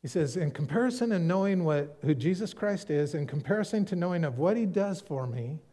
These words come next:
in comparison of knowing, uh, the future I now have because of my relationship with him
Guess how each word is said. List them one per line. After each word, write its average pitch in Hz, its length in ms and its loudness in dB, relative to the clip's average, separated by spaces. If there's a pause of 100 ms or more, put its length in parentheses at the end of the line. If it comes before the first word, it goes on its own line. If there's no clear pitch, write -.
(1040)
in 127 40 -14
comparison 214 680 4
of 147 140 0
knowing, 170 440 2 (320)
uh, 139 280 -6 (380)
the 139 120 0
future 226 600 2
I 175 160 2
now 175 280 0
have 165 360 0
because 170 340 0
of 156 60 -2
my 151 100 -2
relationship 156 760 -2
with 170 160 -6
him 214 300 -2